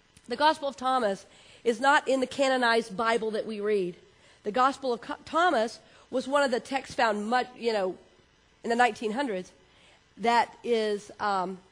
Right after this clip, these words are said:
is part of a collection of works, uh, of holy books, and it's beautiful. It's the most beautiful Jesus teachings I've ever seen because all they are is quotes.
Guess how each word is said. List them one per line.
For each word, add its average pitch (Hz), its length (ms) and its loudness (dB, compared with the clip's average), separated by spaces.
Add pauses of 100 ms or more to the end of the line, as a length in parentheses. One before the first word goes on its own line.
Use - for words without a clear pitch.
(280)
is 226 100 -8
part 269 180 -2
of 220 60 -6
a 233 60 -8
collection 247 460 -4
of 196 80 -8
works, 208 420 -8 (600)
uh, 214 180 2
of 190 80 -6
holy 254 260 -2
books, 226 360 -8 (280)
and 240 120 2
it's 233 120 -2
beautiful. 247 500 -2
It's 226 200 -4
the 254 80 -4
most 240 280 -4
beautiful 302 380 -4
Jesus 240 400 -8
teachings 226 420 -10
I've 214 160 -4
ever 214 160 -8
seen 247 260 -8
because 220 240 -10
all 254 180 0
they 254 140 -2
are 240 200 2
is 196 180 -8
quotes. - 560 -2